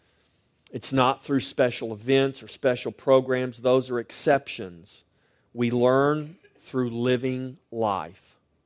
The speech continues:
We don't send our kids to fork and spoon school. We don't send them to eating utensil day camp to learn to use utensils to eat. They grow up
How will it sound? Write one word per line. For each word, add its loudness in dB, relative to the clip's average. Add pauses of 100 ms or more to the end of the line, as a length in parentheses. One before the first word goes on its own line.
(680)
We -2
don't 0
send -2
our 6
kids -2
to -2
fork -2
and -12
spoon -6 (120)
school. -6 (720)
We 2
don't 2
send 0
them -2
to -2
eating -2
utensil -8
day 0
camp -16
to -12
learn -6
to -16
use -12 (800)
utensils -8
to -20
eat. -8 (640)
They 2
grow 6
up 2